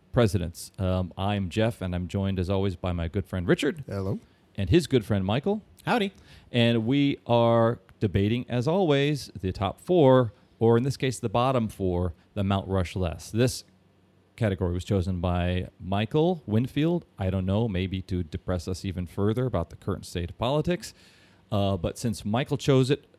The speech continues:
Speaker 1: Michael, you have to justify why you chose it.
Speaker 3: Uh, every twenty-five episodes or so, I try to tie in, um, the name of our podcast to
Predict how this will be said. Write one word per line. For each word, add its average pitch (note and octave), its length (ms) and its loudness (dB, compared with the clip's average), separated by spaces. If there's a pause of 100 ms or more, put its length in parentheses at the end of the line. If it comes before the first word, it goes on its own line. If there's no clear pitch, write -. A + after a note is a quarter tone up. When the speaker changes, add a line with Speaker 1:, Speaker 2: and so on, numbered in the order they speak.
(240)
Speaker 1:
Michael, C#3+ 360 -2
you D#3+ 140 -2
have A3+ 120 -2
to A2 80 -4
justify G2 480 -2
why E2+ 140 -8
you F2+ 140 -8
chose E2 260 -8
it. - 100 -14 (360)
Speaker 3:
Uh, C3+ 280 -4
every A3 260 -2
twenty-five E3 560 -4
episodes E3 440 -4
or F#3 60 -4
so, G3+ 320 -2
I B2+ 120 -4
try C3 260 -8
to B2 80 -8
tie C3+ 380 -8
in, C3+ 420 -8 (100)
um, A2 420 -8 (280)
the G#2 280 -10
name A#2 260 -4
of A#2 120 -8
our B2 80 -4
podcast D#3 720 -8 (180)
to G#2+ 400 -4